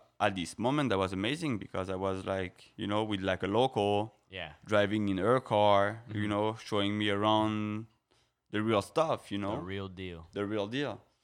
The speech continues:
Speaker 1: It's like me, uh, having her in Paris and driving her around my places, you know what I mean?
Speaker 2: Mm-hmm.
Speaker 1: Not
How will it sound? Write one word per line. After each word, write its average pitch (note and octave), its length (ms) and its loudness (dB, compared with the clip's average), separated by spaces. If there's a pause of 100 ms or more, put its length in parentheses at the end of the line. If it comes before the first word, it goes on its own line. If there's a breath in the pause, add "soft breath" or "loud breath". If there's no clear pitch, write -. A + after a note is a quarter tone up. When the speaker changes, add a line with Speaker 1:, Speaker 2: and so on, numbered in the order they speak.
(280 soft breath)
Speaker 1:
It's G#2 180 -6
like G2 280 0
me, A2 320 2
uh, F#2+ 300 2
having G#2 280 2
her G2+ 120 0
in F#2+ 140 -2
Paris A2 540 0
and G2 200 -2
driving G2+ 320 0
her G2 180 2
around G#2 540 2 (1040)
my G2+ 180 2
places, A#2 640 2
you G#2 60 -2
know G#2 100 0
what G2+ 100 2
I G2+ 80 2
mean? A#2 320 -2
Speaker 2:
Mm-hmm. G#2+ 240 -6
Speaker 1:
Not G2+ 300 4